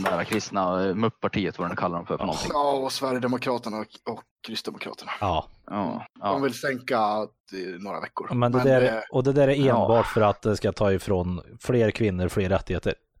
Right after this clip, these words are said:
Speaker 3: Det är jag
Speaker 2: Ja.
Speaker 3: helt övertygad om.
Speaker 2: Nej, men liksom så här, jag skulle säga att, eh,
Speaker 1: Det är rätt skönt i och för sig.
Speaker 3: Du är kantkungen.
Speaker 2: <laughs> Nej, men alltså så här, det, det är någon form av medicinsk etisk fråga n-, vi, när, jag vet,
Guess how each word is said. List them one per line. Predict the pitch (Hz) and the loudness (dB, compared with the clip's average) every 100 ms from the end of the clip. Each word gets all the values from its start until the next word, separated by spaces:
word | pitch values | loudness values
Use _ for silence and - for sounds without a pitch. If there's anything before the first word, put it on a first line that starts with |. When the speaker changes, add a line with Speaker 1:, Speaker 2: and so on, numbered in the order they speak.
| _ _ _ | _ _ _
Speaker 3:
Det | 101 | 2
är | |
jag | 92 | 4
Speaker 2:
Ja. | |
Speaker 3:
helt | 107 101 - | 4 2 0
övertygad | 90 82 76 | -4 -2 -4
om. | 57 - _ _ _ _ _ _ _ _ | -4 -10 _ _ _ _ _ _ _ _
Speaker 2:
Nej, | - 139 | -2 0
men | 147 | 2
liksom | 147 139 135 | 2 0 0
så | 127 | 2
här, | 127 | 4
jag | 127 127 | 4 2
skulle | 139 | -2
säga | 117 117 107 | 0 0 0
att, | - 107 | -2 -8
eh, | 87 85 - | -8 -10 -2
Speaker 1:
Det | 151 | 2
är | 135 | 4
rätt | 113 | 2
skönt | - 113 | 2 -2
i | 95 | -2
och | |
för | 95 | -4
sig. | - - - _ _ _ - - - - - - - | -4 -6 -16 _ _ _ -6 -6 -6 -10 -16 -14 0
Speaker 3:
Du | 117 | 2
är | 117 | 2
kantkungen. | - 123 107 233 - 117 107 98 | 2 2 2 0 2 2 4 2
Speaker 2:
<laughs> | 95 - 247 - 226 - - - 285 185 175 - | 2 2 -2 0 0 0 -2 -2 -4 -2 -2 0
Nej, | 147 147 | 2 4
men | 147 | 4
alltså | 147 151 147 | 2 0 2
så | |
här, | 143 | 2
det, | 120 170 - | 4 2 4
det | 190 | 4
är | 175 | 4
någon | - | 2
form | 185 | 2
av | 165 156 | 2 2
medicinsk | 143 - 170 160 - | 0 0 0 0 2
etisk | 156 - 139 | 2 2 -4
fråga | - 131 123 117 110 | 0 2 2 2 0
n-, | 127 131 120 | -2 -6 -4
vi, | 143 107 | -6 -4
när, | 117 131 123 113 110 110 _ _ _ | -4 2 2 2 0 -6 _ _ _
jag | 135 | -2
vet, | 143 | 0